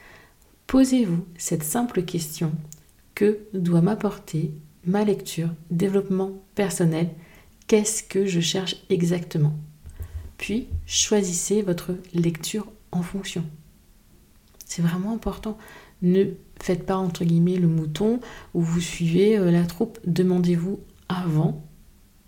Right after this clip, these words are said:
ce dont vous avez besoin. Je vais, moi, vous donner cinq livres pour débuter en développement personnel. Je vous détaille un petit peu, je vous aide, enfin, je vous explique en quoi ils m'ont aidé. À vous de voir si ça vous parle.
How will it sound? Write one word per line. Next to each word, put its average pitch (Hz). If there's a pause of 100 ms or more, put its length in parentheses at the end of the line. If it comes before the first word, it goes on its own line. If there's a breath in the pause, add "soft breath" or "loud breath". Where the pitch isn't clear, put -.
(220)
ce -
dont 196
vous 196
avez 185
besoin. 165 (360 loud breath)
Je 175
vais, 208
moi, 202
vous 175
donner 165 (160)
cinq -
livres 175
pour 165
débuter 151
en 208
développement 160
personnel. 165 (380 loud breath)
Je -
vous 165
détaille 170
un 160
petit 151
peu, 269
je 233
vous 170
aide, 190 (320)
enfin, 160
je 160
vous 165
explique -
en 175
quoi 190
ils 175
m'ont 160 (140)
aidé. 185 (400 loud breath)
À 160
vous 156
de 165
voir 233
si 214
ça 165
vous 160
parle. 233